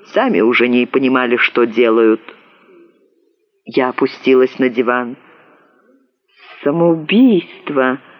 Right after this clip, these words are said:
сказала я, — "но почему?" "Для самоубийства должен быть повод". "Кто их знает", — сказал Максим.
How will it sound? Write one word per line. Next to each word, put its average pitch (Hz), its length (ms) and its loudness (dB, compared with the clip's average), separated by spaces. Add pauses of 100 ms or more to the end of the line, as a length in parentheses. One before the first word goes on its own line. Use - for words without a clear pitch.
(320)
сказала 131 440 0
я, — 131 300 0
"но 123 180 -4
почему?" 202 760 0 (1120)
"Для 135 320 2 (140)
самоубийства 165 960 2 (480)
должен 202 480 2
быть 190 380 -2
повод". 269 440 2 (540)
"Кто 226 280 0
их 233 220 -2
знает", — 117 520 -2
сказал 117 400 -2
Максим. 127 560 -2